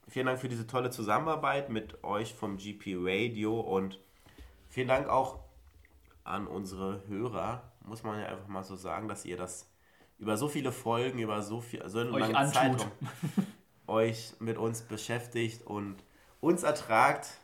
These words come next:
Speaker 1: mit unserem Gequatsche, mit unseren Ideen. Und ja, wir sind am Ende angekommen. Ich glaube, der Titel ergibt sich mehr oder weniger von selbst. Zweiundvierzig Komma eins neun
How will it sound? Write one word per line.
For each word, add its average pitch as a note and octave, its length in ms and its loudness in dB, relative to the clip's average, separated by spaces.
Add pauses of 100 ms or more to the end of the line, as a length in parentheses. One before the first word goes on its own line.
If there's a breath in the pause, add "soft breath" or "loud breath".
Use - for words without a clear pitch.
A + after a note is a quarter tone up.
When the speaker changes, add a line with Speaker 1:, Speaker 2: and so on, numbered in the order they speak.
(140)
Speaker 1:
mit B2 260 -2
unserem B2 440 -2
Gequatsche, A2+ 520 -4
mit A2 140 -4
unseren A2+ 300 -2
Ideen. A2 600 -2 (720 soft breath)
Und A2+ 480 2 (1600 soft breath)
ja, F3 340 6 (200 loud breath)
wir B2 100 2
sind G3 160 0
am F#3+ 100 6
Ende A#2+ 200 4
angekommen. C#3 520 2 (840 loud breath)
Ich C#3+ 180 -6
glaube, D3+ 840 2 (280)
der B2 220 0
Titel - 500 0
ergibt C#3 320 -2
sich D3+ 120 -4
mehr C3 160 0
oder C3 180 0
weniger A#2 300 2
von A2 300 -2
selbst. F#2+ 640 0 (1600 soft breath)
Zweiundvierzig B2 580 -4
Komma A#2 180 -2
eins A2+ 240 -4
neun G#2 220 -4